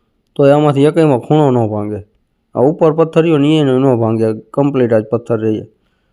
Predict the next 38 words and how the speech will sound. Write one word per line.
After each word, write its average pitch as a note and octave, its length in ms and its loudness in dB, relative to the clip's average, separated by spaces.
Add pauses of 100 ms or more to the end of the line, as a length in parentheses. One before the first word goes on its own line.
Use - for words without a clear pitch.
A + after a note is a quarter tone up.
(260)
એટલો C#3 320 0
ફૂલ C#3 260 2
કડક A#2+ 300 0
છે. A#2 120 0
ગાડીમાંથી, B2 800 0
ગાડી C3+ 320 0
ઉલારે D3 360 4
તો C#3 180 2
ખૂણા C#3+ 240 0
ન D3+ 180 0
ભાંગતા, B2+ 280 -2
એટલે A#2+ 140 -2
આમ B2+ 180 -2
તો B2+ 120 0
ન B2 160 0
જ A2 80 -6
ભાંગે. A2+ 340 -4 (680)
પથ્થર D3 320 0
જેવો C3+ 540 0 (580)
નાનકડો C3 460 0
વીડિયો C3 260 0
બનાવ્યો A#2+ 360 0
છે A#2+ 80 2
આપણે. A#2+ 260 2
આ, C#3 160 -2 (680)
આ B2+ 120 2
વ્હાઇટ C3+ 260 4
છે A#2 120 0
આટલા, A2+ 320 -2 (200)
બાકી A#2+ 560 -4 (160)
most B2+ 320 -2
of - 20 -4
પીળા A#2+ 300 0
જ A2 140 -2
પથ્થર A2 280 -2
છે. A2 80 0
એટલે A2 220 0
વ્હાઇટ C3 220 2